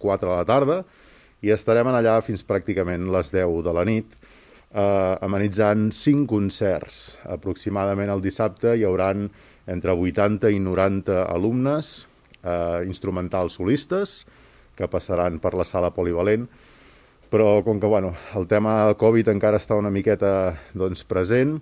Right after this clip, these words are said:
hem volgut fer, eh, cinc concerts en format més reduït de, de públic. Hem agrupat els alumnes per grups bombolles familiars, perquè d'aquesta manera les famílies només vinguin a veure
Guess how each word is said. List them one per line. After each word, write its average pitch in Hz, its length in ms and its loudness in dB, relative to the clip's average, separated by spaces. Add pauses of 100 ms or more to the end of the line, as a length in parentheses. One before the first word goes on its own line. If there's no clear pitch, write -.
(640)
hem 101 160 -2
volgut 101 380 2
fer, 104 580 4
eh, 95 320 -2
cinc 117 640 -4
concerts 123 1120 -2
en 92 240 -6
format 92 460 -2
més 92 340 -4
reduït 87 540 -2
de, 82 140 -4 (180)
de 80 100 -4
públic. 127 400 0 (640)
Hem 98 400 -2
agrupat 98 720 0 (280)
els 92 260 -2
alumnes 101 500 0
per 90 160 -2
grups 90 320 -6
bombolles 98 720 -2
familiars, 101 840 0 (520)
perquè 95 260 2
d'aquesta 101 280 0
manera 101 320 0
les 98 160 -2
famílies 101 640 0
només 95 500 -4
vinguin 98 460 -2
a 92 80 0
veure 95 380 0